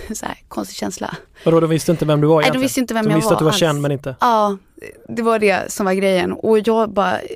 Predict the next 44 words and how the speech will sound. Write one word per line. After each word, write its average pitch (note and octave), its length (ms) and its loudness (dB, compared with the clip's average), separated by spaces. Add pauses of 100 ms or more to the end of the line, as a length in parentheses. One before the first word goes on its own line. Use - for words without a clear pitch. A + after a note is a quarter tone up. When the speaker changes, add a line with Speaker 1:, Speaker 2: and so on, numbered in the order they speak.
Speaker 1:
ville G3 340 -6
sjunka G3+ 300 -6
genom G3+ 200 -4
marken. G#3+ 420 -4
Det A3+ 60 0
blir C4 160 0
så - 160 -6 (480)
pinsamt A3+ 520 -4
på A3 80 -10
något G3+ 80 -6
sätt. - 160 -6 (100)
Så - 120 -10 (120)
det A#3+ 160 -2
var, B3 160 -6
det - 80 -10
var B3 60 -6
ganska A#3 200 -6
jobbigt. A3 380 -10
Speaker 2:
Du F#3 220 4
tyckte D3+ 220 0
att C3+ 40 -6
det C#3 60 -4
var C3+ 40 -4
pinsamt? C3+ 300 -8
Speaker 1:
Ja, C#4 60 6
jag C#4+ 160 2
tyckte D4 180 -4
det C4+ 60 -4
var - 80 0
jättepinsamt. - 460 -8
Speaker 2:
Men, E3 180 2
men, F3 180 -2 (720)
ja. C#3 200 0 (260)
Speaker 1:
Mm. A2+ 200 -6
Speaker 2:
Jag D#3 180 2
känner D#3 360 2
att C#3+ 220 -2
det C#3+ 60 -2
borde C#3 220 -2
ju C3+ 60 0
kanske C#3 220 -8
ligga C3+ 140 -4
på C#3+ 80 -8
dem. E3+ 300 -4